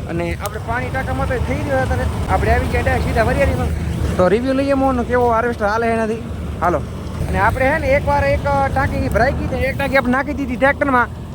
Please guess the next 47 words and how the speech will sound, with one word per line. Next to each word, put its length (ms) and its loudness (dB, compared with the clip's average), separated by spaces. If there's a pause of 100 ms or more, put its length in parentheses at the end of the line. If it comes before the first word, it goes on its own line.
(120)
અને 260 0
ટ્રેક્ટર 300 2
આપણે 240 2
આપણું 340 2
અહીંયા 320 -2 (360)
અને 180 -2
આપણી 260 2
જીપ 200 -6
પડ્યું 220 -2
અહીંયા. 220 -2 (440)
અને 120 -4
જીપમાં 400 0
આપણે 160 -2
લઈ 160 -2
આવ્યા 140 2
હતા 120 0
મુલઈ 380 0 (540)
અને 300 -8
ટ્રેક્ટર 300 -6
લઈ 160 -6
આવીએ 280 -4
વરિયાળી 300 -4
નાખવા 220 -2
માટે. 300 -2 (400)
હાલો 180 4
આગળ 240 0
વીડિયોમાં 480 -4
કન્ટિન્યુ 340 -2
રહેજો. 180 -2 (580)
હા 120 2
તો 140 0
મિત્રો 280 0
આવી 180 0
ગયા 100 -2
અહીંયા 180 2
આપણને 260 -2
આગળથી 580 -2
વ્યૂ 160 -2
લેવા 180 2
માટે 260 -2
ને 60 -2
આટલી 220 -2
વરિયાળી 340 0
રહી 80 -4
છે 60 0
આપણે 320 0
કાઢવાની. 400 0